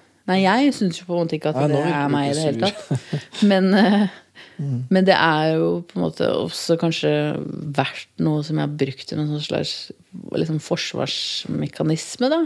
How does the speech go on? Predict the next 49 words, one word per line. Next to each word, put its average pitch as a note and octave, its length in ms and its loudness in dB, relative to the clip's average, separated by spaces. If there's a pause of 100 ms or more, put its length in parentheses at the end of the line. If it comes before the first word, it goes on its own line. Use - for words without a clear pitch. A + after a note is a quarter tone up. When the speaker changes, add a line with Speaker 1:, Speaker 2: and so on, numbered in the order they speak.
(120)
Speaker 2:
Mm. B2+ 460 -2 (180)
Speaker 1:
At F3+ 140 -8
det G3 100 4
er F#3 140 4
lettere E3 480 -2
å C#3+ 80 -2
på E3+ 80 -4
en E3 80 0
måte - 140 -4
avvise C#3 480 0
andre, C#3 640 -2
for E3 120 -4
da D#3 100 0
slipper - 420 -2
jeg B2+ 280 0
å C3+ 120 -2
risikere C#3+ 540 -4
å C#3 60 -6
bli C#3+ 140 -4
avvist. D#3 440 -4
For F#3 80 0
jeg F#3 60 0
Speaker 2:
Ja, E3+ 60 4
ja. F#3 120 2
Speaker 1:
har C#3+ 80 0
jo D#3+ 60 -2
blitt D#3 220 -2
Speaker 2:
Mm. D3 260 -12 (200)
Speaker 1:
avvist C#3 600 -2
så F3+ 140 -2
mye. F#3 460 2 (360)
Speaker 2:
Det C#3+ 360 0 (500)
blir C#3 140 4
jo C3+ 60 4
litt C3+ 140 -2
dumt B2 220 -4
hvis - 160 -6
det C3+ 80 -4
blir A#2 320 0 (840)
sånn B2 260 -2
at A#2 80 -6
du A2+ 140 -2
blir A2 300 -4 (840)
stående - 380 -4
litt A#2+ 160 -10
alene, A2+ 420 -4
da, E3 180 -4 (220)
hvis B2+ 220 -8
det A#2+ 300 -4